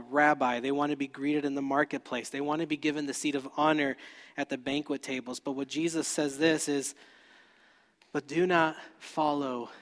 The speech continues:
in their footsteps and do not practice what they, do not practice how they live their life because they don't practice what they preach. Do what they say,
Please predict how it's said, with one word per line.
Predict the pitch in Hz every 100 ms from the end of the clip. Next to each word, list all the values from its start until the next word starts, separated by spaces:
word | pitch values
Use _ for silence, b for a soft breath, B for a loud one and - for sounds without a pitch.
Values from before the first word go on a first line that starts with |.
| B B B _
in | 143
their | 131 123
footsteps | - 170 - - 127 -
and | 131
do | 127
not | 151 143 -
practice | - 165 165 - 135 123 -
what | 139 135
they, | 127 120 - 139
do | 151
not | 160 147
practice | - 156 - 143
how | - 151
they | 135 131
live | 139 147
their | 135 123
life | 120 123
because | 131 131
they |
don't | 143 135
practice | - 151 143
what | - 135
they | 127
preach. | - 151 131 - B
Do | - 214
what | 233 -
they | 143
say, | - - 190 147 117